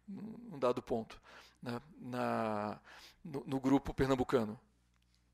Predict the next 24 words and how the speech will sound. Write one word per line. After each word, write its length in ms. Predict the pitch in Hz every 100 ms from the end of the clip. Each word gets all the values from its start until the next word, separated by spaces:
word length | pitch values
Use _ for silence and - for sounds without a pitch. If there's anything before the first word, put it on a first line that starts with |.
| _ - - _
do 100 | -
almoço, 420 | 139 127 107 - - - _ _ -
né? 160 | 123
Um 80 | 117
grupo 240 | 123 120 131
privilegiado. 680 | 139 123 127 107 104 - - - - - - - - 302
Naquele 800 | - 120 - 208 180 135 113 107 120
grupo, 440 | 135 170 - 123 117 -
nós 440 | 131 127 - -
falávamos 440 | - 135 139 147 131
de, 640 | 139 143 143 135 117 104 - - _ _ _ _
de 220 | 135 123 123
governança 520 | 147 143 135 165 -
corporativa. 800 | 143 - 120 - 156 160 110 - - - - -
O 40 |
que 120 | -
é 40 | 240
governança? 680 | 185 147 127 107 - - - - - _
Governança 380 | - 208 226 -
é 40 | - -
quem 200 | 269 277
manda 560 | 214 202 143 113 101 - _ _ _ _ _ _ _ _ 139
no 100 | 135
operador. 520 | - 123 110 107